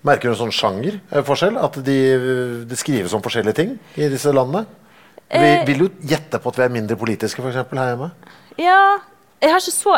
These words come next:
Speaker 2: jeg vet ikke så mye om hva som foregår her som der.
Speaker 1: Mm.
Speaker 2: Fordi at jeg, der har, har jeg liksom, her har jeg vært liksom gjestelærer her og der. Jeg, nå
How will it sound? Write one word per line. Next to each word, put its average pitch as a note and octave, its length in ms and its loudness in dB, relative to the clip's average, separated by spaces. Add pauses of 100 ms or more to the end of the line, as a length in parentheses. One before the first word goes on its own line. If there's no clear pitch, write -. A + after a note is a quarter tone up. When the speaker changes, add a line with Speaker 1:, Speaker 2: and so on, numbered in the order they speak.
Speaker 2:
jeg C4 120 0
vet D#4 300 2
ikke G#3 160 -10
så G#3+ 160 -2
mye F#3+ 120 -4
om G3+ 80 -8
hva G#3 120 -6
som - 80 -20
foregår F#3+ 280 -2
her F3 140 -2
som F3 160 -12
der. - 220 -8 (160)
Speaker 1:
Mm. D3+ 640 -10
Speaker 2:
Fordi A#3 360 -6 (100)
at G3 260 -2
jeg, F#3+ 300 -4
der G#3+ 260 0 (140)
har, G#3 260 -4
har A3 240 -2
jeg G3+ 80 -4
liksom, G3+ 240 -6 (2250)
her A#3+ 100 2
har B3+ 120 6
jeg A#3 100 2
vært A#3+ 140 -2
liksom A#3+ 160 0
gjestelærer F3+ 760 0
her F#3+ 160 -2
og F3+ 80 -4
der. A3+ 360 4
Jeg, G#3+ 200 -2
nå A3+ 160 -2